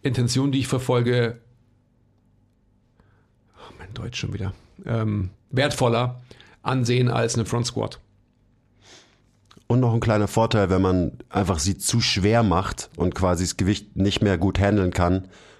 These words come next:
Speaker 2: Bei einem Front Squat fällt man in diesem Fall nach vorne um.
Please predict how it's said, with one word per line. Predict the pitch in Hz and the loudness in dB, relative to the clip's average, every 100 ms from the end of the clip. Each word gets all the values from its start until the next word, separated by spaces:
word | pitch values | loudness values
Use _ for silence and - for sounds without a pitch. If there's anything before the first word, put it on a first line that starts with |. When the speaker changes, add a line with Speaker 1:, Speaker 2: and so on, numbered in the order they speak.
| _ | _
Speaker 2:
Bei | 92 | 0
einem | 95 | 0
Front | - 113 120 | 2 0 0
Squat | - 117 117 - - - - | 0 0 -2 -8 -20 -20 -6
fällt | - 104 | 0 2
man | 101 98 | 2 2
in | 95 | 2
diesem | 90 92 98 92 | 0 0 0 0
Fall | - 92 | 0 2
nach | 90 | 0
vorne | - 95 87 | 0 0 2
um. | 101 131 156 | 2 0 0